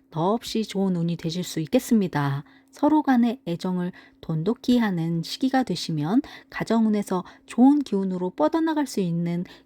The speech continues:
길한 운이 되시겠습니다. 애정운이 충만한 시기이기 때문에 서로 노력하는 마음만 있다면 충분히 이때를 계기로 좋지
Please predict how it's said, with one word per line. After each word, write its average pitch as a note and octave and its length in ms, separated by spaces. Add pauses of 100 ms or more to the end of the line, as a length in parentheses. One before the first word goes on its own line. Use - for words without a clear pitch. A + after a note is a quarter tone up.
길한 A3 340
운이 F#3 260
되시겠습니다. D#3 1000 (420)
애정운이 A#3 600
충만한 E4 580
시기이기 A3 420
때문에 E3+ 540 (220)
서로 C4 300
노력하는 A3 600
마음만 F3+ 600
있다면 D#3+ 640 (260)
충분히 C#4 580 (240)
이때를 B3 520
계기로 F#3 480 (320)
좋지 A3+ 560